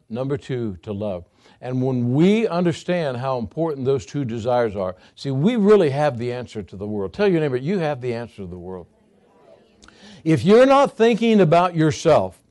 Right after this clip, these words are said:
and if you're not thinking about things that aren't going right, your finances, kids not doing right, people not doing right,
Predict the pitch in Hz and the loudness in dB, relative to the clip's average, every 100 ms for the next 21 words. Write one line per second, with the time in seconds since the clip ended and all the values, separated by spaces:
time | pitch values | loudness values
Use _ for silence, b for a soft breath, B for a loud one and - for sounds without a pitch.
0 | b _ 135 139 143 226 277 247 - 214 | b _ -6 0 4 4 4 0 0 -2
1 | 190 185 170 165 180 180 151 147 151 151 | 0 2 2 0 0 0 -2 -6 -4 -4
2 | 165 139 139 123 123 117 98 - b - | -2 0 0 2 4 4 2 -6 b -6
3 | 131 123 156 156 160 156 151 151 143 - | -4 0 0 2 2 0 -2 -4 -6 -8
4 | - 151 127 147 147 139 156 151 147 143 | -2 -2 -2 -2 -2 0 -2 -2 -2 -2
5 | 143 143 - 147 147 151 147 147 135 151 | -2 -2 -4 -4 0 0 0 -2 0 0
6 | 143 143 143 139 139 | 0 -2 0 0 -2